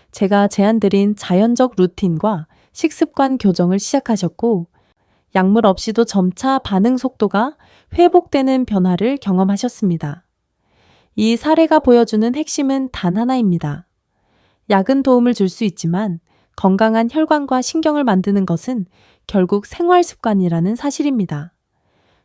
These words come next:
또한 기존의 일반적인 해결책인 운동도 마찬가지입니다. 많은 분이 운동만 하면 남성 기능도 좋아진다고 생각하지만 실제로는 그렇지 않습니다.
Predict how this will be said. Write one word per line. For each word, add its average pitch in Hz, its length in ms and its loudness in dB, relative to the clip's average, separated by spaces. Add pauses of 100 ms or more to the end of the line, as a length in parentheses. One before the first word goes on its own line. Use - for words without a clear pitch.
(120)
또한 262 340 2
기존의 220 440 0
일반적인 247 580 0
해결책인 269 580 -2
운동도 185 500 0
마찬가지입니다. 185 1000 -2 (800)
많은 220 300 4
분이 214 400 0 (260)
운동만 277 540 2
하면 247 500 0
남성 190 400 2
기능도 277 380 0
좋아진다고 220 680 0
생각하지만 220 800 -4 (340)
실제로는 302 720 0
그렇지 180 360 -2
않습니다. 180 720 -4